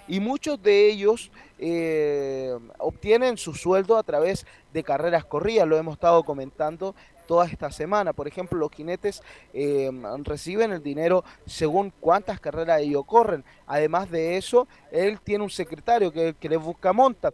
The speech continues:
y el secretario también depende netamente del jinete. El preparador quizás, eh,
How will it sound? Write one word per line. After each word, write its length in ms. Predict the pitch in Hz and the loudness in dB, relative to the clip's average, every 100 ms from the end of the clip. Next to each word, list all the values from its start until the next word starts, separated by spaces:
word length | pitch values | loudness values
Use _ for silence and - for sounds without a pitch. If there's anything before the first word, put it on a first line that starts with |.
| - _ 165 | -6 _ -8
y 80 | |
el 60 | 175 | -6
secretario 440 | - 165 170 233 | -6 -8 0 2
también 340 | 226 170 208 240 | 2 0 -2 -4
depende 460 | 202 226 247 208 | 0 0 0 -2
netamente 540 | 196 247 240 233 - 208 | -2 -2 -2 -4 -4 -6
del 120 | 170 | -6
jinete. 460 | - 226 247 151 - - - | -8 -4 -2 -4 -12 -18 -2
El 160 | 202 | 0
preparador 560 | - 240 240 233 247 269 | 0 2 6 8 8 6
quizás, 560 | - 233 - 254 262 233 | -2 -6 0 0 0 -2
eh, 340 | 214 196 | 0 -2